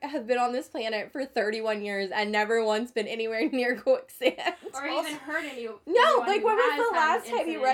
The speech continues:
Speaker 2: incident.
Speaker 1: an article about, like, victim dies in quicksand
Speaker 2: Yeah.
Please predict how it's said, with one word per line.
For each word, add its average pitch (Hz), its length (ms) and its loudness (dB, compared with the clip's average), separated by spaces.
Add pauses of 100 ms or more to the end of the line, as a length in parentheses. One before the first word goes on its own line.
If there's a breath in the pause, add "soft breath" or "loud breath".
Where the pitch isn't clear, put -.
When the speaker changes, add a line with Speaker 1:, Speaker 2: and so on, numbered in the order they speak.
Speaker 2:
incident. 277 140 -2
Speaker 1:
an - 40 -2
article 233 500 0
about, 202 280 -4
like, 196 340 -4 (200)
victim 208 460 -2
dies 196 360 2
in 202 140 -2
quicksand 220 400 0
Speaker 2:
Yeah. 185 140 0